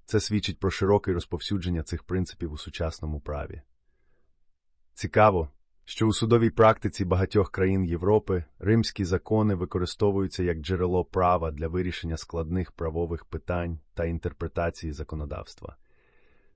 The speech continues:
Це дозволяє забезпечити юридичну стабільність та послідовність у судових рішеннях. Судова практика на основі римських законів відображає важливість історичного досвіду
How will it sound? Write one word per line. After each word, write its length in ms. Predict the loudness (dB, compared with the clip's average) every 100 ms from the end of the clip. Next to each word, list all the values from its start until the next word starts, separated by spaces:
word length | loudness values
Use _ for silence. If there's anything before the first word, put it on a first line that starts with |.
| _
Це 100 | 0
дозволяє 540 | 2 2 4 8 8 6
забезпечити 760 | 2 -2 0 2 2 0 -4
юридичну 600 | -2 -2 0 -2 -2 -6
стабільність 720 | -6 -6 -4 -2 0 -2 -6 -8
та 80 | -8
послідовність 920 | -8 -8 -4 -2 0 -2 -6 -10 -14
у 80 | -12
судових 520 | -8 -6 -6 -6 -8
рішеннях. 580 | -8 -8 -10 -12 -14 -20 _ _ _ _ _ _ _ _ _ -12
Судова 360 | 2 6 8
практика 520 | 8 6 6 2 2
на 100 | 2
основі 380 | 2 2 2 4
римських 420 | 2 2 -2 -6
законів 540 | -6 -4 0 0 0 -2
відображає 640 | -4 0 0 2 4 4
важливість 680 | 2 -2 0 0 0 -6 -10
історичного 720 | -10 -4 -2 -4 -4 -4 -4
досвіду 640 | -2 -2 -2 -6 -8 -8